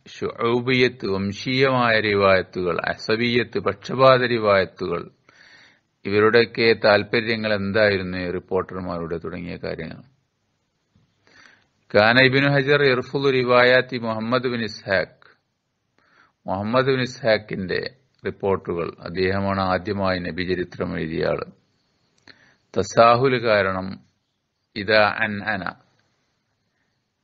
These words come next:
ഇതാ അൻ അന, അദ്ദേഹം അൻ അൻ എന്ന് പറഞ്ഞുകൊണ്ട്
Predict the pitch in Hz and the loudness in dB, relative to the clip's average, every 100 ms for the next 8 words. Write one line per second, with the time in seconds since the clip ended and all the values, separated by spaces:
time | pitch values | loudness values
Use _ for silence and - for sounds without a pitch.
0 | _ _ - 98 101 110 131 - _ _ | _ _ -14 -4 0 2 0 -4 _ _
1 | _ _ _ _ _ _ _ _ _ _ | _ _ _ _ _ _ _ _ _ _
2 | _ _ _ _ _ 107 101 95 - 101 | _ _ _ _ _ -4 -2 -4 -6 -4
3 | 85 87 95 101 107 - 127 156 160 143 | -4 -4 -2 0 0 2 2 2 -2 -2
4 | 139 131 120 117 107 98 95 87 85 82 | -2 -2 -4 -2 -2 -4 -6 -8 -8 -6
5 | 104 | -8